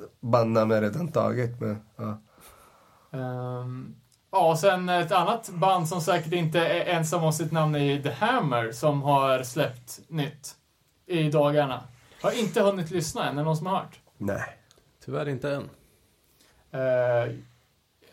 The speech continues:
Speaker 2: jag skulle kunna säga att det, eller jag, jag tror att det kommer låta ungefär som det lät sist.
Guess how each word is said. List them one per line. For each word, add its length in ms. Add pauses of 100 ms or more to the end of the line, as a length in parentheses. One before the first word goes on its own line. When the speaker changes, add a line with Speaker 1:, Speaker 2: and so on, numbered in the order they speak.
Speaker 2:
jag 200
skulle 440
kunna 160
säga 340 (340)
att 340
det, 340
eller 220
jag, 240
jag 160
tror 320
att 120
det 100
kommer 200
låta 460
ungefär 640
som 260
det 120
lät 260
sist. 560